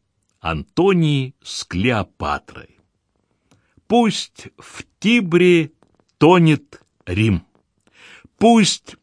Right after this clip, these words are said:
целый свет видит, как хорошая пара раскатывает по улицам Чикаго на серебристом Мерседесе, и его мотор тикает, как хитроумная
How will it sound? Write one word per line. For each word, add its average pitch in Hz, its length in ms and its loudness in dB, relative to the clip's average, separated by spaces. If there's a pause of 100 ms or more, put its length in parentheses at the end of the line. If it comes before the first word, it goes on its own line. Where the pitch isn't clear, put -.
(280)
целый 180 720 0
свет 143 760 -4
видит, 123 760 -4 (580)
как - 340 -4 (100)
хорошая 196 800 -8 (140)
пара 170 440 -6 (200)
раскатывает 127 960 -6
по 143 80 -8
улицам 117 560 -4
Чикаго 147 580 -4 (320)
на 156 300 4
серебристом 139 920 0
Мерседесе, 120 1080 -2 (520)
и 78 140 -6
его 131 300 4
мотор 185 400 4
тикает, 208 800 2
как 180 340 0
хитроумная 175 1400 2